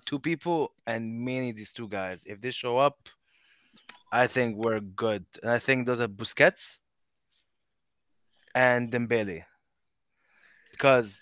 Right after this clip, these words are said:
number one, Busquets, they're gonna overpack the midfield. And if Busquets can handle it,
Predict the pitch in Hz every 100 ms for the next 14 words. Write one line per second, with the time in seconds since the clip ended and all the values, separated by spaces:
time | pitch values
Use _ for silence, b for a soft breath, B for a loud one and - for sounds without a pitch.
0 | - 131 139 151 131 127 147 131 113 120
1 | 123 117 107 120 104 117 156 - 185 180
2 | - _ _ b b b b - 123 120
3 | 117 - 151 - 123 117 135 147 180 214
4 | -